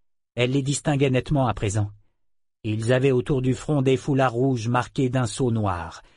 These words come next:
La plupart étaient tatoués. Ils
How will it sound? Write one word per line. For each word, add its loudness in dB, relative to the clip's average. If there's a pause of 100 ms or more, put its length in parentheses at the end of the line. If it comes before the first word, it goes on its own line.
(220)
La 0
plupart 0
étaient -4
tatoués. -4 (540)
Ils 0